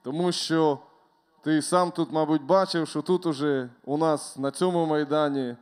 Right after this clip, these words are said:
з'явилися і гарні дівчата у віночку, і справжні козаки, які готові, по-, уже поклали своє життя за шевченківське слово, за Україну.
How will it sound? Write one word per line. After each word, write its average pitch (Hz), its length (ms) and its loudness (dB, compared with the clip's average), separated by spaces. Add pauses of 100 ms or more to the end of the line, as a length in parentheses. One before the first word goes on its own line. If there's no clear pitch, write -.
(260)
з'явилися 143 840 -2
і 107 60 -10
гарні 156 480 2
дівчата 160 640 -2
у 156 200 -2
віночку, 151 680 0
і 123 80 -10
справжні 175 600 -2
козаки, 175 720 -4 (680)
які 175 640 -2 (1300)
готові, 190 840 0 (120)
по-, 196 200 2
уже 208 420 0
поклали 185 640 -2
своє 165 340 -4
життя 160 640 -2 (240)
за 123 180 -8
шевченківське 165 840 -6
слово, 147 380 -4
за 127 140 -6
Україну. 139 800 -2